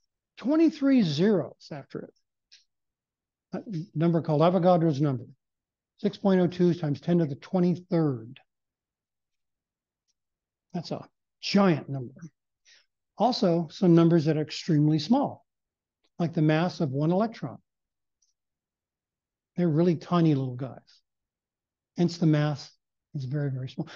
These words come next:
So those numbers are very, very awkward. So the purpose of scientific notation is to make those giant numbers and those tiny, tiny numbers less awkward. And there's two parts to scientific notation.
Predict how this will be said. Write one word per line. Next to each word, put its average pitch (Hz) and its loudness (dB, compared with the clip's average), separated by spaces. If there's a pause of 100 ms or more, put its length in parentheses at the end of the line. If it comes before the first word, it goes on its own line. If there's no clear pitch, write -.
(140)
So - 2
those 233 6
numbers 208 6
are 165 4
very, 175 4
very 151 2
awkward. 135 -12 (320)
So - -4
the 170 2
purpose 277 2
of 196 -2
scientific 208 2
notation 165 -2 (220)
is 185 0
to - -2
make 180 4
those 165 2 (300)
giant 214 4 (120)
numbers 175 2
and 156 -2
those 147 -2
tiny, 196 2
tiny 175 2
numbers 151 0 (420)
less 160 2
awkward. 160 -6 (2500)
And 165 2
there's 151 0
two 254 2
parts 226 0
to 170 -4
scientific 170 0
notation. 156 -4